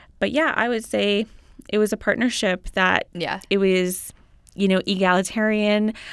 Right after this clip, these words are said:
Speaker 1: Um, of course, men had certain jobs, women had certain jobs.
Speaker 2: Yeah. It wasn't, like, super strict, like,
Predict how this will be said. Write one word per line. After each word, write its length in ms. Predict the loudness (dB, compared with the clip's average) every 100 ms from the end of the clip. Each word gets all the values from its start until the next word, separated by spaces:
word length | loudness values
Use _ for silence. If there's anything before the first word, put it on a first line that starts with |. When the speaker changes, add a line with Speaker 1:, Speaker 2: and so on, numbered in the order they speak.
| -8
Speaker 1:
Um, 480 | -2 0 0 -2 -4 -10 -20 -10 -6
of 140 | -4
course, 680 | 0 2 4 4 0 -2 -6 -6
men 200 | -2 0
had 200 | 0 0
certain 340 | 0 -2 0 0
jobs, 680 | 2 2 2 2 -2 -6 -4
women 260 | -2 0
had 180 | -2 -6
certain 340 | -10 -12 -10 -8
jobs. 520 | -6 -6 -6 -6 -6
Speaker 2:
Yeah. 200 | -8 -8 -14 -20 -4
It 100 | 2
wasn't, 340 | 4 4 0
like, 180 | -2 -4 -8 -20 -20 -20 -20 -20 _ -12
super 280 | -8 -6 -6
strict, 280 | -8 -8 -6
like, 140 | -6